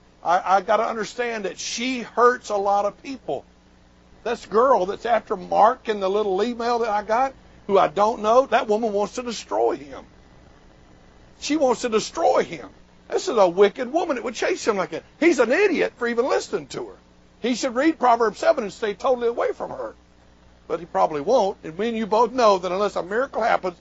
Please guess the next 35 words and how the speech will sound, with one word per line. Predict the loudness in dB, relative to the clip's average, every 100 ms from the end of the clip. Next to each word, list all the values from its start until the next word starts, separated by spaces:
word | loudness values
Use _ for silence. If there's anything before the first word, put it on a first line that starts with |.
| _ _ -8 0
Mark's | 2 2 -4 -12
marriage | -6 -2 -2 -4
is | -10 -8
doomed. | -2 0 0 -6 -14 _ _ _ _ _ _ _ _ _
It's | 2
already | 6 8 6
on | 2 0
the |
downhill | 0 2 2 0 -2
slide, | -2 0 2 2
buddy. | 0 -2 -4 _ _ _
It's | -10 -6
in | -4 -2
the |
toilet | -4 0 0 0 -2
and | -8 -10
swishing | -8 -6 -4 -6
around | -4 -4 -4
on | -4
the | -4
way | -2 -2
out | -2 -4
the | -8
ta-, | -6 -6 -8 _ _ -8
to |
the | -6
septic | -2 -4 -4 -10
tank. | -4 -4 -2
I | -4
mean, | -2
this | -4 -6
is |
a | -12
bad | -2 0 0 0
deal. | -4 -6 -6